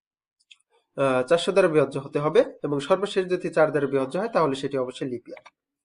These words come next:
এখন এটি প্র্যাকটিস, আহ, করার জন্য আমরা হাতে কলমে ভিজুয়াল স্টুডিও কোডের সাহায্য নিয়ে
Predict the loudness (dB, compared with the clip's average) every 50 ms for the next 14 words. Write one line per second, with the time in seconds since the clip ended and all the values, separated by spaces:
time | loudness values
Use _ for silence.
0 | _ _ _ _ _ _ _ _ _ _ _ _ _ _ _ _ _ _ _ _
1 | _ _ _ _ _ _ _ _ -4 -2 -2 0 2 0 0 0 2 2 4 2
2 | 4 2 -2 -4 -4 -2 2 4 4 6 6 4 2 0 -2 -8 _ -10 -10 -8
3 | -4 2 4 6 6 6 6 4 2 2 4 4 2 2 2 0 -2 -2 -2 -4
4 | -2 0 0 2 2 2 2 0 -2 -4 -4 -4 -4 2 4 4 4 4 2 -6
5 | -6 -4 -2 0 0 0 0 0 2 2 2 0 0 0 0 -2 0 0 -2 -2
6 | -2 0 -2 -2